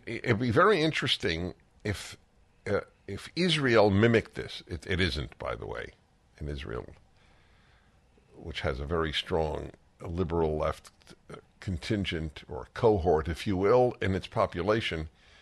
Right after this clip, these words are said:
There is no movement toward accepting that men become women or women become men. Part of the problem is that if I say, "How,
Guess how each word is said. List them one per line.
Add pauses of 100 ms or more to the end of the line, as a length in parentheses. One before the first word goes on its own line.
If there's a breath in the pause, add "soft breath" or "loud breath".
(340 soft breath)
There
is
no
movement
toward (240)
accepting
that
men
become
women
or
women
become
men. (1800 soft breath)
Part
of
the
problem
is (180)
that (1500)
if
I
say,
"How,